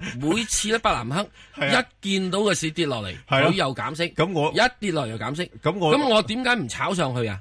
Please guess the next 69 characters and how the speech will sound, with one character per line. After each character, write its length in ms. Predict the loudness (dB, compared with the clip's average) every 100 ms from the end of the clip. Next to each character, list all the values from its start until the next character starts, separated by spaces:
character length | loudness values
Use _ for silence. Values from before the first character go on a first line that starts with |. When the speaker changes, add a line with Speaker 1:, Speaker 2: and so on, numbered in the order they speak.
| -6
Speaker 1:
噉 140 | -4
我 160 | 0 2
哋 100 | 2
啲 40 | 0
股 160 | -2
民 160 | 0 2
咪 140 | 2 0
一 180 | 0 -2 0
見 140 | -2
到 80 | 0
個 80 | -2
市 140 | 0
落 140 | 0 0
嚟 80 | 0
就 100 | 2
借 200 | 4 4
債 240 | 4 0
去 100 | 0
買 220 | 0 0 -2
股 180 | -4
票 180 | -2 -2
咯。 160 | -2 -6 -12 _ _ -2
Speaker 2:
係 140 | 0
咯。 160 | 0 -2 _
Speaker 1:
噉 80 | -4
咪 100 | 0 2
永 20 | 4
遠 140 | 2 2
都 60 |
搞 160 | 2 0
唔 80 | 0
到。 80 | 0
Speaker 2:
噉 40 | 0
嘅 0 |
時 20 |
候， 80 | -2
你 80 | -2
永 80 | 0 2 2
遠 40 |
都 80 | 2
搞 160 | 2
唔 80 | 0
到。 80 | -2
Speaker 1:
係 240 | 2 2 0
啊。 60 | -6
Speaker 2:
阿 80 | -4
爺 220 | -2 -2 0
會 160 | 0
唔 120 | 0
會 200 | 0 -2
今 300 | -2 -2 -2
次 180 | -2 -2 -2 -4 _ _ -8
Speaker 1:
嗯。 100 | -6
係， 140 | -6 -8
狠 220 | -4 0 2
手 100 | 2
啲。 20 |
Speaker 2:
我 40 |
唔 20 |
理 180 | 0 0
你， 120 | -2 -8
狠 260 | -10 -10
手 140 | -10 -10
啲 100 | -10
咧？ 160 | -12 -10
Speaker 1:
啊。 280 | -6 -4 -6 _ _ -8
Speaker 2:
我 100 | -2
唔 160 | 0 0
知， 180 | -6